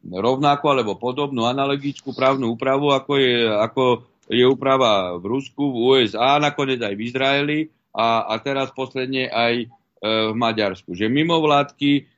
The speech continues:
hej, ktoré sú platené zo, zahraničia, hej, musia byť, e, označené ako cudzí, e, agenti a je jasné, e, že by som inicioval právnu úpravu, e, v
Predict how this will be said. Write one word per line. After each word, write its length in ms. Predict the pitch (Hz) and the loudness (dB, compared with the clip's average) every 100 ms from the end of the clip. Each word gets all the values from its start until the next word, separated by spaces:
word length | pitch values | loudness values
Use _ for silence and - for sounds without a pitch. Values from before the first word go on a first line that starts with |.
| - | -6
hej, 140 | 113 131 - | -2 -2 0
ktoré 280 | 131 131 127 123 113 104 | 0 2 4 2 0 -4
sú 160 | 127 | -4
platené 480 | 135 139 147 131 110 | -2 -2 -2 -4 -2
zo, 480 | 117 131 123 123 117 113 | 0 0 0 0 -2 -8
zahraničia, 1200 | 117 135 139 143 131 113 107 - 120 123 147 151 _ _ _ 101 | -2 2 2 2 -2 -6 -10 -4 0 2 0 -2 _ _ _ -4
hej, 160 | 123 | -4
musia 320 | 135 147 139 | -2 -4 -4
byť, 200 | 123 117 104 | -4 -6 -2
e, 80 | 107 107 107 104 _ _ - | 0 0 0 -4 _ _ -4
označené 560 | 123 135 135 139 135 131 | -2 -2 -4 -4 -2 -2
ako 240 | 123 113 - | -2 -6 -4
cudzí, 400 | 135 113 107 85 | -4 -2 -2 -2
e, 20 | _ _ - | _ _ -6
agenti 720 | 92 101 117 123 135 135 147 | -4 -2 -2 -2 -4 -2 -2
a 160 | 135 127 | 0 0
je 160 | 117 | 0
jasné, 460 | 123 139 - 143 147 | 0 -2 -4 -2 0
e, 120 | 151 147 _ _ - 117 120 117 113 107 107 101 95 104 | -2 -6 _ _ -6 -2 0 0 -2 -2 -4 -6 -6 -4
že 160 | 113 | -2
by 120 | 123 131 | -2 -2
som 160 | 139 131 | 0 0
inicioval 720 | 139 135 139 135 131 127 113 | 0 -2 0 2 2 2 0
právnu 480 | 123 131 120 101 117 | 0 0 0 -2 -4
úpravu, 540 | 131 135 135 143 143 | 0 0 0 -2 -2
e, 20 | _ _ _ - 107 117 117 117 113 110 107 107 | _ _ _ -8 0 2 4 4 2 2 2 0
v 100 | 101 | -2